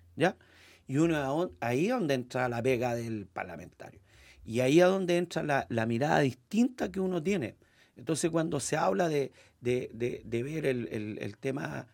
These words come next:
carcelario, aumentar pena, en fin, ¿por qué no hacemos indicaciones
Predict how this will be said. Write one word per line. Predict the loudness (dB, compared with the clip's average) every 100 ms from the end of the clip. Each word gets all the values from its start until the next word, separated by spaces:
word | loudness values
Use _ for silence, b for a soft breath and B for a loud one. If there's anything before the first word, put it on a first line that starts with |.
| _
carcelario, | -8 -8 -8 -8 -4 0 0 -2 -4
aumentar | -6 -8 -6 -8 -8 _
pena, | -2 0 0 0 -4 B B -12
en | -4
fin, | -2 -4 b b
¿por | -12
qué | -10
no | -8
hacemos | -2 0 0
indicaciones | 0 -2 -4 -8 -12 -6 -4 -2 -6